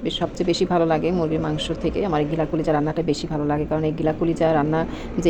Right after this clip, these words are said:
একটু আঠা আঠা হয় এই জন্য আমার বেশি ভালো লাগে। তবে অনেকে কিন্তু এটা পছন্দ করে না, আমার মনে হয় যে তারা রান্নাই করতে জানে না জন্য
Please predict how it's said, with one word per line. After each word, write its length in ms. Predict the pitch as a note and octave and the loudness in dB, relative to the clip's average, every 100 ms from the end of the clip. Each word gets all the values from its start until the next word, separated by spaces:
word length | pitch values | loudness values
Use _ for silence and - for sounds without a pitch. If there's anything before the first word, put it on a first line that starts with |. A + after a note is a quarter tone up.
| E3 | 4
একটু 180 | - F3+ - | 2 -4 -2
আঠা 280 | G3 - F#3+ E3+ | 2 2 4 4
আঠা 180 | E3+ D#3+ | 4 4
হয় 220 | D3+ C4+ - - - | 4 2 -4 -14 0
এই 100 | F3 | 2
জন্য 160 | E3+ F3 | 4 4
আমার 180 | D#3+ F3+ D#3 | 2 2 2
বেশি 140 | F3+ | 2
ভালো 180 | D#3 D#3+ | 0 0
লাগে। 220 | D3+ - | 0 0
তবে 200 | - F#3 | 0 4
অনেকে 240 | F#3 F#3 G#3 | 4 4 4
কিন্তু 180 | G#3 G#3 | 4 4
এটা 100 | F#3+ F#3 | 4 4
পছন্দ 340 | E3+ G#3 G3 | 4 4 0
করে 200 | F#3 F3 | 4 2
না, 240 | E3+ B3+ A#3+ | 4 0 0
আমার 220 | - E3+ | 0 2
মনে 160 | F3 E3+ | 2 2
হয় 140 | F#3 F#3+ | 2 2
যে 80 | F3 | 4
তারা 120 | E3 | 6
রান্নাই 320 | D#3+ D3+ D3+ E3+ | 6 4 2 0
করতে 180 | D#3+ D#3 | 0 0
জানে 200 | D3+ C#3+ | 2 2
না 120 | D#3+ | 0
জন্য 180 | D#3 | 0